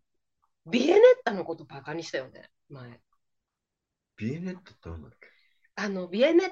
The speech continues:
Speaker 1: タ。
Speaker 2: ケーキみたいな。
Speaker 1: そう、ケーキみたいなアイス。
Speaker 2: うん、アイス。うん、うん。
Speaker 1: で、私、あれを大人になって全部一個一人で食べるのめちゃ夢だったのね。
Speaker 2: うん、うん。
Speaker 1: でさ、ラーさんにセブンかなんかでさ、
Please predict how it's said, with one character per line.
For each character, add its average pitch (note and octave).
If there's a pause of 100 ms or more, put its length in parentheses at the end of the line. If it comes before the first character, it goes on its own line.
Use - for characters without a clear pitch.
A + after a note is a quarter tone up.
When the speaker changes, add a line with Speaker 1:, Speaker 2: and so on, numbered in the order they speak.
(100)
Speaker 1:
タ。 -
Speaker 2:
ケ A3
ー G3+
キ C3
み G#2
た F2+
い E2
な。 D2
Speaker 1:
そ -
う、 -
ケ G#4
ー -
キ C4
み A#3+
た G#3+
い G3
な -
ア C4
イ A3
ス。 G3 (100)
Speaker 2:
う B2
ん、 A2+
ア -
イ -
ス。 - (200)
う G#2
ん、 -
う -
ん。 E2 (460)
Speaker 1:
で、 A3+
私、 D4 (880)
あ G#3+
れ D#4
を F4+
大 C#4+
人 E4+
に E4+
な E4+
っ -
て E3
全 F#3+
部 D3+
一 D3
個 D3+
一 -
人 D#3
で C#3+
食 D3
べ C#3+
る C#3+
の C#3
め C#3
ち C3+
ゃ E3
夢 F#3+
だ C#3
っ C3 (180)
た C3 (200)
の C3+
ね。 C3
Speaker 2:
う G#2
ん、 F#2 (120)
う F#2
ん。 D2+ (340)
Speaker 1:
で G3+
さ、 G#3 (480)
ラ A#3
ー -
さ D#3+
ん C3
に D3
セ F#3
ブ F3
ン C#3
か C#3
な C#3+
ん -
か B2+
で G#2
さ、 -